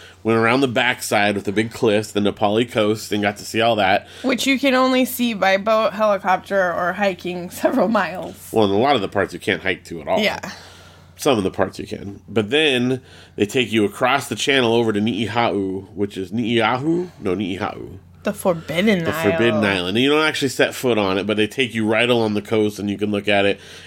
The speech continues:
Speaker 1: And then there's a little rock think it's Lihue, is that right?
Speaker 2: That was the name of the airport
Speaker 1: No, that's
Speaker 2: town.
Speaker 1: Lihu-, Lihue.
Speaker 2: It was
Speaker 1: I don't know.
Speaker 2: similar. It started
Speaker 1: It's a
Speaker 2: with L.
Speaker 1: similar name.
Speaker 2: Lihue?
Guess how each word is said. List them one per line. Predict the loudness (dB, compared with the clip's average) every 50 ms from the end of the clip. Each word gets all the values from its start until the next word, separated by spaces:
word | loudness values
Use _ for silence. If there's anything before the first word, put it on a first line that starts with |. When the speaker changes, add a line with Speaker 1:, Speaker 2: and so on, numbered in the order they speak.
| -4
Speaker 1:
And | 0 2 2 2
then | 2 2
there's | 2 2 2
a | 0 0
little | 0 2 2 2 4 4
rock | 4 4 4 4 2 0 -2 -6 -14 -16 -16 -18 -20 -20 -20 -20 _ -20 -20 _ _ _ _ -20 -14 -8
think | -6 -4 -4
it's | -4 0
Lihue, | 2 2 2 2 0 0 2 2 2 2 2 2 0 -2 -4 -6 -10
is | -8 -4
that | -2 -2 0
right? | 0 0 0 0 -2 -6 -12 -20 -20 -20 -20 -20 -20 -14 -8
Speaker 2:
That | -4 -2
was | -2 -2 -2
the | -2 0 0
name | 0 0 0
of | 0 0
the | 0 0
airport | 0 0 -2 -4 -6 -6 -2 2
Speaker 1:
No, | 2
that's | 2 2 2
Speaker 2:
town. | 2 2 2 4 4
Speaker 1:
Lihu-, | 4 4 2 2 -2 -4 -4
Lihue. | -2 -2 0 2 2 2 2 2 2 2 2 0 -4 -8 -10 -12 -14 -16 -20 -20 -20 _ _ _ _ _ _ _ _ _ _ _ _ _ _ _ _ -6
Speaker 2:
It | -4 0
was | 0 2
Speaker 1:
I | 2 2
don't | 2
know. | 2 2 4 2
Speaker 2:
similar. | 2 0 0 -2 -4 -4
It | -6 -6 -6 -6 -6
started | -6 -4 -2 -2 0 0
Speaker 1:
It's | 0 0
a | -2
Speaker 2:
with | -2 -2 -2
L. | -2
Speaker 1:
similar | 0 0 2 2 2 2 2
name. | 2 2 2 2 2 2 2 0 0 0 -2 -4 -6 -8 -14 -20 -20 -20 _ _ -20 -20 _ -6
Speaker 2:
Lihue? | -4 -2 0 0 2 4 4 2 2 0 -4